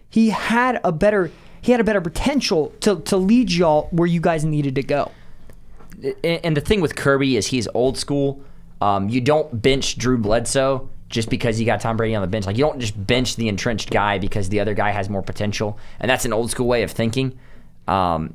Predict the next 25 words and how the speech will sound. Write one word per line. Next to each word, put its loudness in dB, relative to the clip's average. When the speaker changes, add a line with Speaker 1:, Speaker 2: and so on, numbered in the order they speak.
Speaker 2:
you, -4
you -2
wait 2
for -2
an 0
injury 0
or 0
something -4
like -4
that. -4
Um, -2
but 0
I, 4
I, -4
I 4
agree 0
with -2
you, 0
and -4
it, -6
it, 0
it 0
is 0
old -2
school. -8